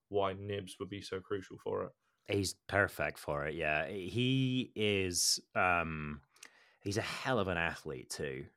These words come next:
Speaker 2: Um, just
Speaker 1: Yeah.
Speaker 2: obviously, like, he looks a little bit lithe, um, because he is. You know, he's pretty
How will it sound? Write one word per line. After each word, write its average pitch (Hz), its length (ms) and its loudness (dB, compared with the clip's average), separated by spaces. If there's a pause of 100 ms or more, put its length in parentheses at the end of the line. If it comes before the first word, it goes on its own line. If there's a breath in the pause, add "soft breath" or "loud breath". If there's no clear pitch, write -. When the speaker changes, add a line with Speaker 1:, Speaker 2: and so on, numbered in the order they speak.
Speaker 2:
Um, 82 800 0
just 98 320 -2
Speaker 1:
Yeah. - 20 -8
Speaker 2:
obviously, 110 400 0
like, 101 140 0
he 101 120 -2
looks 101 240 -2
a 101 40 -4
little 95 200 0
bit 90 180 -2
lithe, 87 460 -2 (220)
um, 82 1040 -2 (140)
because 80 240 -10
he 76 180 -2
is. 71 200 -2
You 73 100 -8
know, 71 60 -6
he's 73 100 -8
pretty 80 300 -8